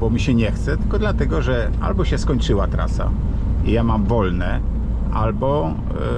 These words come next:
e, skończyły się filmy i ja nie zdążyłem nakręcić kolejnych, bo właśnie jestem w trasie. E, musiałbym kręcić po piętnaście odcinków z każdej trasy, a wiecie, no to jest bez sensu troszeczkę.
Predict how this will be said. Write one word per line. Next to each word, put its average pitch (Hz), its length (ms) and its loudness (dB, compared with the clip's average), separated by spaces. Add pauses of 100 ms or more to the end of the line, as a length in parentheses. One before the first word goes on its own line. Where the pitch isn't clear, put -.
(480)
e, - 40 -4
skończyły 160 440 0
się - 140 0
filmy 127 640 0
i 131 180 -2
ja 131 200 0
nie 135 180 0
zdążyłem 127 440 0
nakręcić 127 500 -2
kolejnych, 135 480 0
bo 135 120 -2
właśnie 131 260 -2
jestem 147 240 -4
w - 60 -8
trasie. 175 400 -4 (1000)
E, 98 460 0
musiałbym 107 440 0
kręcić - 400 -2
po 120 100 0
piętnaście 123 600 0
odcinków 110 560 -4
z - 40 -2
każdej 101 300 -2
trasy, 95 400 -2
a 90 60 -2
wiecie, 87 300 -2
no 107 140 0
to 135 180 -2
jest - 120 0
bez - 160 -2
sensu - 360 -2
troszeczkę. - 500 -2